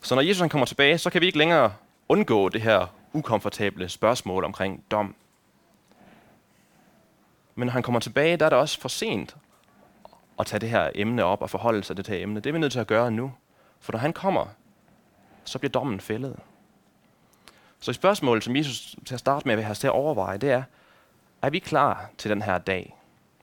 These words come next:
Er vi klar til at stå foran ham på dommens dag og stå til ansvar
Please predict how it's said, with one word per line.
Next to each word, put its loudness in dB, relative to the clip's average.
Er -10
vi -4
klar 2
til 0
at 0
stå 0
foran 0
ham -4
på -10
dommens -4
dag -14
og -14
stå -8
til -8
ansvar -4